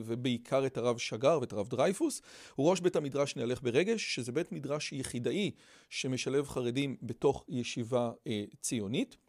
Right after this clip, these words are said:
וחוץ מזה שהוא עורך מוסף שבת של מקור ראשון, הוא סופר, הוא משורר, הוא זכה בהרבה מאוד פרסים, ואני יכול להגיד על עצמי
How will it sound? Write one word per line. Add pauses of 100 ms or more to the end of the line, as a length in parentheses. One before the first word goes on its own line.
(500)
וחוץ
מזה
שהוא
עורך
מוסף
שבת
של
מקור
ראשון,
הוא
סופר,
הוא
משורר,
הוא
זכה
בהרבה
מאוד
פרסים, (400)
ואני
יכול
להגיד
על
עצמי